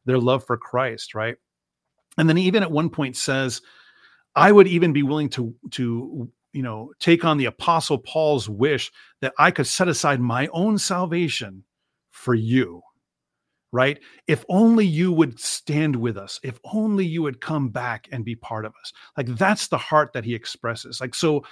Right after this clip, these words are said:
on the one hand, he recognizes that there is this, this separation and that it's a problem,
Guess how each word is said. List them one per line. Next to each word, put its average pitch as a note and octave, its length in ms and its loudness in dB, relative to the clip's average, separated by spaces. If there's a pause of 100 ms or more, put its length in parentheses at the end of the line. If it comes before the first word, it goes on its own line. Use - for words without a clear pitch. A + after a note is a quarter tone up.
(140)
on C3+ 120 2
the C#3+ 80 6
one G3+ 240 6
hand, C#3+ 220 2
he C3+ 120 2
recognizes A2 1000 -4 (380)
that A#2+ 240 -2
there C3 240 2
is C3+ 240 0
this, A2 340 -6 (120)
this A2+ 240 -8
separation A#2+ 760 -2
and A#2+ 140 -2
that B2+ 80 2
it's B2 140 -6
a A#2+ 60 -6
problem, A#2+ 720 -6